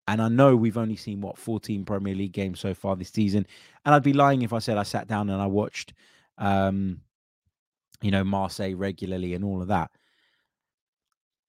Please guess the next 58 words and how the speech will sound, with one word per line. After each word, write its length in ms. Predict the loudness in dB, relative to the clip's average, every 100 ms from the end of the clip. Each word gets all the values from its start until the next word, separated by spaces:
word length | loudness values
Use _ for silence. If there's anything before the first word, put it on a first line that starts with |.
| _ _ -8 0
But, 240 | 2 0 _ _ -6
you 80 |
know, 140 | -4 -2
I've 180 | -4 -4
seen 220 | -6 -6
enough 320 | -4 -6 -6
now 180 | -8 -8
to 140 | -8
know 240 | -6 -4 -6
that 220 | -8 -10
this 200 | -8 -8
is 100 | -6
a 60 | -6
guy 180 | -2 -2
that 120 | -4
we 100 | -8
need 160 | -10 -14
to 80 |
keep. 240 | -14 -14 -14 -14 -6
And 100 | -2
I 60 |
think 160 | -2 -2
Arsenal 380 | -2 -4 -4 -8
feel 260 | -4 -4
like 200 | -2 -2
that 160 | -4 -6
as 100 | -6
well. 220 | -4 -4
And, 160 | -4 -8 -14 -20 -20 _ 4
and 260 | 6 6 6
look, 240 | 6 6 4
the 100 | 6
negotiations 720 | 6 6 4 0 0 -2 -2
are, 100 | -2
are 60 | -4
stall-, 460 | -4 0 2 2 -2
have 160 | -6 -6
stalled 360 | 0 2 4 2
at 80 |
the 80 | 2
moment 400 | 4 6 6 2
for 60 | -2
the 100 | 0
reasons 420 | 2 2 0 -2
that 180 | -2 -4 _ _ _ _ _ -2
Gunner 240 | 2 2
Blog 320 | 4 4 4 2
has, 180 | -2
has 220 | -4 -6 0
mentioned, 460 | 0 0 -2 -4
but 120 | 0
at 100 | 0
no 180 | 0 -2
point 280 | -2 -6 -6
does 160 | -10 -12
it 100 | -10
say 240 | -6 -6
that 160 | -8